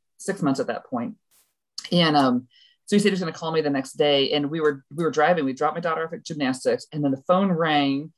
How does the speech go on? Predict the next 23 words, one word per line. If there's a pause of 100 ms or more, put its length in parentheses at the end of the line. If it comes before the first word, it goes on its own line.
(320)
um,
from
somewhere
out
west.
And
I
<laughs>
made
my
husband
pull
over.
I
was
like,
"You
have
to
be
absolutely
quiet.
And